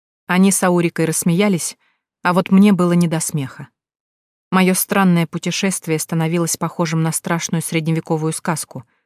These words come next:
наполненную ведьмами, мертвецами и оборотнями. Неужели это происходит со мной?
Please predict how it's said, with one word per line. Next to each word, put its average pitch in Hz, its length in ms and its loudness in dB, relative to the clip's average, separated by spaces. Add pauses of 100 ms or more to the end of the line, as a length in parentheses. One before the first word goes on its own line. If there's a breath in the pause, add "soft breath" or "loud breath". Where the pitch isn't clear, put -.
(260)
наполненную 156 640 0
ведьмами, 147 600 -2
мертвецами 165 800 -2 (140)
и 180 60 0
оборотнями. 143 680 -4 (640)
Неужели 180 420 4
это - 140 -4
происходит 160 500 -4
со - 140 -4
мной? 147 340 -6